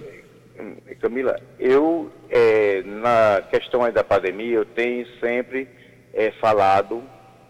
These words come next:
é, por ser um pastor evangélico, nós trabalhamos juntamente com o povo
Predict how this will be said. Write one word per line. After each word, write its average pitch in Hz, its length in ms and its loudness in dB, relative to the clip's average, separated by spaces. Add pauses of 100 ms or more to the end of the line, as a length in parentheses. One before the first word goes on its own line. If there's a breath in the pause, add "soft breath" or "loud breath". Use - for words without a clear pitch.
(140)
é, 98 320 0 (140)
por 147 140 -6
ser - 100 -4
um 151 60 0
pastor 127 340 0
evangélico, 107 480 0
nós 113 160 -4
trabalhamos 113 640 -2
juntamente 110 580 -2
com 127 200 -6
o 135 40 -16
povo 98 500 -6